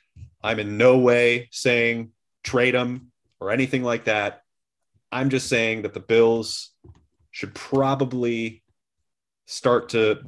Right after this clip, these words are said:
build for the future at that position because it's so important. And it's not even Poyer. Hyde is thirty-one as well, and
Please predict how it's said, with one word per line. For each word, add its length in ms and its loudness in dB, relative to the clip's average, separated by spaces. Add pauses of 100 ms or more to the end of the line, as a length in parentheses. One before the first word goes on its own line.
build 240 2
for 140 -12
the 80 -4
future 320 -6
at 80 -4
that 180 -2
position 400 -6
because 240 -6
it's 160 -10
so 140 2
important. 480 2 (480)
And 100 0
it's 100 -2
not 160 -4
even 160 -4
Poyer. 520 2 (540)
Hyde 360 -2
is 140 2
thirty-one 520 -2
as 140 -4
well, 460 2 (160)
and 400 -2